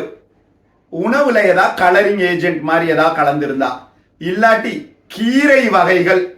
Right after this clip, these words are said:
காய்கறி வகைகள், அ, பச்சை காய்கறி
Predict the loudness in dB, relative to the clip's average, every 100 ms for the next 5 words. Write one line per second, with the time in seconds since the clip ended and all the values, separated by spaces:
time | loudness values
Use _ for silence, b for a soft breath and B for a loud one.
0 | _ _ -6 -2 2 2 2 0 2 0
1 | 2 0 -2 -4 -14 _ _ _ _ _
2 | -10 -6 -2 -2 -4 -4 -4 0 2 2
3 | 2 2